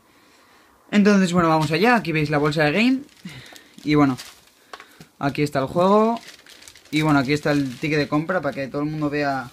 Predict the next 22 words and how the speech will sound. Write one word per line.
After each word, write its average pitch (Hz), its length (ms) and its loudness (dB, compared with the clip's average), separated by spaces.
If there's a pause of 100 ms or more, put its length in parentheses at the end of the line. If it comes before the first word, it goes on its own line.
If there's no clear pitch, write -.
(1200)
lo 147 140 -4
que 143 120 -4
cuesta, 151 320 -4
por 139 120 -8
si 147 120 -6
alguien 147 280 0
no 147 100 2
lo 143 120 -4
sabe 147 240 -4
y 151 80 -4
eso. 160 160 -6 (1800)
Que 156 100 -4
bueno, 147 300 0
como 139 240 -4
veis, 147 600 -2 (760)
cuesta... 143 960 -2 (460)
a 147 160 -4
ver 147 160 -4
si 160 120 -12
se 151 160 -6
ve 139 120 -4
bien. 151 340 -4